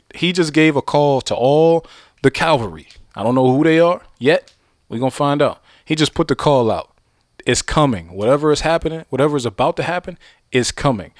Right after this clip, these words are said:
I told, I told people this before. The last time they did a massive tax overhaul, I believe, was Ronald Reagan. That's when crack hit. Not when it hit, but that's when it blew up and tore,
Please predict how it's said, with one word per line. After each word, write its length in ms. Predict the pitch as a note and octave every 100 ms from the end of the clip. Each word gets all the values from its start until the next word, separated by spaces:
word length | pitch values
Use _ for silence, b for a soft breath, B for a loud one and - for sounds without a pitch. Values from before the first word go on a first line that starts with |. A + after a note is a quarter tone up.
| B
I 80 | B2+
told, 420 | B2 - E3 D#3+
I 60 | C#3
told 300 | - D#3+ D3
people 180 | D3 C#3
this 140 | C3+
before. 420 | C3 A2+ B2 F2+ - b b b b b b
The 100 | A2
last 320 | A#2+ C#3+ C#3
time 180 | - C#3+
they 80 | C#3
did 200 | C3 C3
a 60 | G#2+
massive 460 | A2+ C#3 - A#2+
tax 320 | - C#3+ B2+ -
overhaul, 540 | C#3+ C3+ C#3 D3+ D3 b b b
I 80 | A#2+
believe, 560 | A2+ A#2 C3 B2 A2+ - _ b b -
was 200 | A2+ G2
Ronald 360 | B2+ B2+ A2
Reagan. 300 | B2+ B2 D#2 _ _ _ _ _ _ _ _ _ _ -
That's 340 | C#3+ F3 -
when 220 | D3 C#3
crack 360 | - D3+ C#3 -
hit. 280 | A#2 F2+ _ _ _ _ _ _ _ _ _ _ _ -
Not 240 | D3 -
when 120 | D3+
it 120 | D3 A#2+
hit, 200 | F3 C#3+
but 120 | B2
that's 200 | C3+ -
when 100 | C#3
it 140 | A#2+
blew 260 | B2 C#3+ C#3
up 140 | C#3
and 160 | A2+ -
tore, 440 | - D3 C3+ A#2